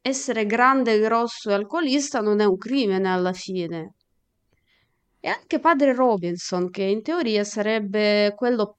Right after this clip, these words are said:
più interessante per gli inquirenti, alla fine non viene accusato di niente, perché di prove o testimoni ne hanno zero, solo comportamenti strani, che di nuovo non sono un crimine.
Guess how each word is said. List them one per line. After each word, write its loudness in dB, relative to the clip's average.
più 6
interessante 4
per -4
gli -2
inquirenti, 0
alla 4
fine 2
non 2
viene 2
accusato 0
di 2
niente, 0
perché 0
di -6
prove 2
o -2
testimoni -2
ne 0
hanno 2
zero, -2
solo 4
comportamenti -2
strani, -6
che -10
di 0
nuovo 2
non -2
sono -2
un 0
crimine. -4